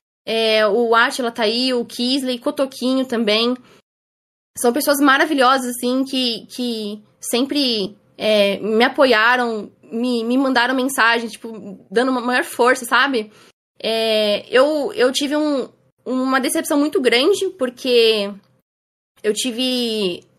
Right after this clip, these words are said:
alguns moderadores do meu, do meu canal que me decepcionaram bastante. Inclusive, com certeza deve estar assistindo minha live aqui, porque a pessoa me hateia e tá, tá ali assistindo, assistindo meus stories, criando um fakezinho pra me, me hatear. É.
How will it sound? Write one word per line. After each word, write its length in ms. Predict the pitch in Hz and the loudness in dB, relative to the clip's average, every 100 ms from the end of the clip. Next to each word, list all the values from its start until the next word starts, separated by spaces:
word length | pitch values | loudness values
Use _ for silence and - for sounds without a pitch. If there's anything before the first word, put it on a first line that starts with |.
| - | -4
alguns 260 | 226 254 330 | -2 0 2
moderadores 600 | 381 370 311 285 285 247 | 2 4 4 4 2 0
do 60 | |
meu, 120 | 247 202 | -2 0
do 100 | 233 | -2
meu 140 | 233 | -2
canal 380 | 254 233 233 247 | 0 2 2 0
que 480 | - 233 220 214 208 - _ _ - | -4 -6 -6 -8 -10 -20 _ _ -4
me 80 | 233 | -2
decepcionaram 480 | 269 254 269 247 | 0 -2 0 0
bastante. 580 | 233 339 - 262 247 330 | 2 0 2 2 2 2
Inclusive, 340 | - 403 415 415 | 4 4 4 2
com 140 | 539 | 2
certeza 300 | 571 440 392 | 2 4 2
deve 140 | 294 | 0
estar 100 | 294 | 0
assistindo 260 | 262 - 254 | -4 -2 -2
minha 120 | 247 | 2
live 220 | 214 226 220 | 2 0 -2
aqui, 140 | 254 | -4
porque 140 | 254 262 | -4 -4
a 40 | |
pessoa 280 | 262 254 262 | -4 -2 0
me 100 | 269 311 | 0 0
hateia 520 | 262 - 302 466 480 - _ _ | -2 -2 0 0 -2 -10 _ _
e 120 | - 269 | -8 0
tá, 280 | 285 349 | 2 0
tá 160 | - 302 | 0 0
ali 120 | 277 | 2
assistindo, 320 | 311 - 320 294 | 0 0 -4 -4
assistindo 320 | 277 277 302 | -6 -4 -2
meus 140 | 277 262 | 0 -2
stories, 380 | 240 247 262 269 | -2 2 2 0
criando 220 | 277 269 | -2 -2
um 40 | |
fakezinho 480 | 302 277 294 220 269 | -4 -4 -4 -2 -2
pra 160 | 294 254 | -2 -2
me, 440 | 254 247 220 196 | 0 -2 -2 -4
me 320 | 226 220 233 233 | -4 -4 -2 -4
hatear. 480 | - 220 220 311 - _ _ _ _ _ - | -2 0 2 0 -10 _ _ _ _ _ -8
É. 540 | 226 226 220 208 202 | -2 0 2 0 0